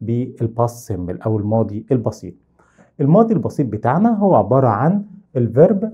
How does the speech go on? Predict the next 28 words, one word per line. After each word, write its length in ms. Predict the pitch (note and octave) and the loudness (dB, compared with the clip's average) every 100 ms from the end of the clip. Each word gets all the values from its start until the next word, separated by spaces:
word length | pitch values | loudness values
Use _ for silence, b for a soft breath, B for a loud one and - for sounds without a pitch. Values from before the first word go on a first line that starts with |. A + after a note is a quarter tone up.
| - | -6
بلس 320 | A#2+ B2+ C3+ - | 2 2 2 -4
اي 140 | C3 | -4
دي، 260 | G#2 F#2 - | -4 -8 -6
بحط 340 | A2+ - D#3 B2 | -6 -2 -2 -2
الفعل 340 | G2 - A#2+ | -4 0 0
اي 200 | C3 C3+ | 2 0
دي 240 | C#3+ A3 | 0 -2
يتحول 480 | G3+ - F3+ F#3+ D3 | -4 -6 -2 0 0
الفعل 480 | G#2+ - C#3+ C3+ A2+ | -2 -2 -2 0 -2
لإيه؟ 260 | A#2 A#2+ A#2 D3+ | 0 0 -2 0
للماضي. 520 | D3+ A#2+ F#2 F2 B2+ | 0 0 -4 -8 -2
زي 200 | E3 F#3+ | 2 2
كده 280 | F#3+ D#3+ G#2+ | 2 -2 0
مثلًا 420 | A#2+ D#3+ G3 A3 B B B B C3 C3+ | -2 0 -2 -2 B B B B -6 -2
كلمة 380 | F3+ C#3 A#2 A#2+ | 0 4 2 0
زي 220 | A2 A2+ | 0 2
بلاي 420 | A2+ A#2+ D3+ G#3+ - - | 2 4 4 4 -2 -2
لما 220 | A#2 C#3+ | 2 4
أجي 80 | C#3+ | 2
أحطها 380 | - - D3 | -2 -2 0
في 120 | D3 - | 0 -2
الباست 500 | A2 C3+ D3 - - | -2 -2 -2 -6 0
سيمبل 320 | E3+ F#3+ D#3+ | 2 4 2
هتبقى 460 | A2 - A#2+ A#2+ - | 0 -2 -4 -4 0
played. 440 | E3 G#2+ F#2+ F2 _ _ _ _ _ - | 2 2 -2 -10 _ _ _ _ _ 0
كلمة 380 | F3+ B2+ - | 2 2 2
زي 200 | A2+ A#2+ | 0 0
كلمة 360 | A#2 C3 C3 B2 | 2 2 2 0